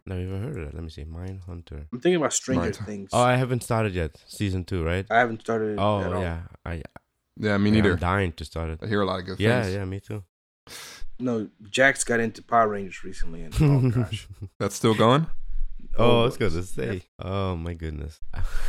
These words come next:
Speaker 2: Because somebody was a Power Ranger for Halloween.
Speaker 1: You were?
Speaker 3: <laughs>
Speaker 2: No, somebody, one of his
Speaker 1: Oh.
Speaker 2: friends.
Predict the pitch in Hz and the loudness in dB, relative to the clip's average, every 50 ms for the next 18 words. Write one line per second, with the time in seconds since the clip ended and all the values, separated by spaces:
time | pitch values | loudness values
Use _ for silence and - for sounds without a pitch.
0 | - - - - - - - - - - - - - - - - 123 - - 131 | 6 6 6 4 0 0 0 -2 -2 -4 -2 0 0 2 4 2 2 2 4 4
1 | 123 127 127 120 117 110 - - 120 113 110 110 110 104 98 98 95 - - 98 | 6 6 6 6 4 2 2 4 4 6 6 4 2 0 -2 -6 -8 -6 -8 -6
2 | 101 101 98 98 95 95 92 90 85 - - - - - - 92 98 107 110 120 | -4 -4 -6 -6 -6 -8 -6 -8 -8 -8 -12 -14 -10 -6 -2 0 2 4 4 2
3 | 147 160 - - - - - - - - - - - - - - 131 117 - 92 | 2 0 -4 -8 -14 -16 -14 -14 -16 -8 -2 -2 -2 -2 0 2 2 2 2 0
4 | 104 - - - - 117 107 104 98 104 - - - 113 113 110 107 95 95 107 | -6 -6 -6 -6 -4 -4 -4 -4 -6 -8 -10 -12 -8 -6 -4 -4 -2 -2 0 0
5 | 107 101 95 85 92 98 113 92 90 87 | 2 2 2 2 0 -4 -8 -12 -12 -12